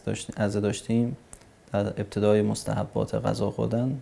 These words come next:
اه، بیان کردیم که خداوند متعال در قرآن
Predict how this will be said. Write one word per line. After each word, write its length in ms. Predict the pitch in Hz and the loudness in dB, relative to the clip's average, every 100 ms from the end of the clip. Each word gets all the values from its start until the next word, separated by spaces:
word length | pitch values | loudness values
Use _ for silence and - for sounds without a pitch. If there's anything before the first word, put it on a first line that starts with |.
| - - - | -10 -18 -12
اه، 360 | - 117 107 107 | -6 -2 -2 -2
بیان 400 | 117 120 127 143 | 0 4 6 6
کردیم 320 | - 143 139 | 2 0 0
که 120 | 143 | -2
خداوند 420 | 123 110 107 107 104 | 0 2 4 4 2
متعال 420 | 107 - 113 131 | 0 0 2 2
در 180 | 131 110 | 2 0
قرآن 640 | - 117 110 113 123 131 | 0 0 0 2 0 -2